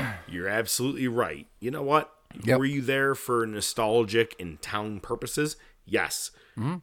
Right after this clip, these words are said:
Speaker 1: Could you have done a little bit more?
Speaker 2: Yes.
Speaker 1: Maybe. Were
Speaker 2: Definitely
Speaker 1: you
Speaker 2: could.
Speaker 1: needed there?
Speaker 2: Nope.
Speaker 1: No. But did you do the purpose of Gunther throwing out a legend?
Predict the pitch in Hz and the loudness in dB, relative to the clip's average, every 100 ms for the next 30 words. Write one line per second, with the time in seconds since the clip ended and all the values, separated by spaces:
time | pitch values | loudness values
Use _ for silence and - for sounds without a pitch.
0 | _ - 131 123 120 110 135 123 131 131 | _ -4 -2 2 2 2 2 2 2 0
1 | 127 143 160 175 - _ _ 135 170 196 | 2 4 4 4 -4 _ _ -16 -8 -4
2 | 190 185 180 175 185 185 - _ _ _ | -2 0 0 0 0 -2 -8 _ _ _
3 | _ _ _ _ 110 - - 113 107 110 | _ _ _ _ -14 -2 0 2 0 2
4 | 131 160 156 175 180 180 _ _ 95 95 | 4 4 4 4 4 0 _ _ -8 -2
5 | 101 98 110 151 - _ _ _ _ _ | 0 2 0 -2 -10 _ _ _ _ _
6 | _ - 113 110 107 113 98 - - 117 | _ -6 -2 -2 -2 -6 12 12 12 6
7 | - 107 92 113 127 123 98 - 110 104 | -2 -4 -4 -4 -6 -6 -10 -6 -4 -4
8 | 104 104 82 85 107 113 143 143 | -2 -4 -4 -6 -4 -4 -6 -6